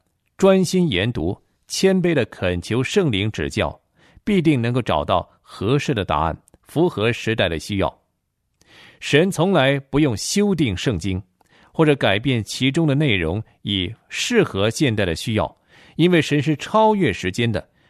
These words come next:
他的话就是真理。真理是无需修改或是修正的，它是千年不变，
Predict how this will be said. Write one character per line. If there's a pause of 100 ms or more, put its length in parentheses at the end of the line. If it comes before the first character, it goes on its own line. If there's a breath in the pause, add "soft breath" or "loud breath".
他
的
话
就
是
真
理。 (800)
真
理
是
无
需
修
改 (160)
或
是
修
正
的， (420)
它
是
千
年
不
变，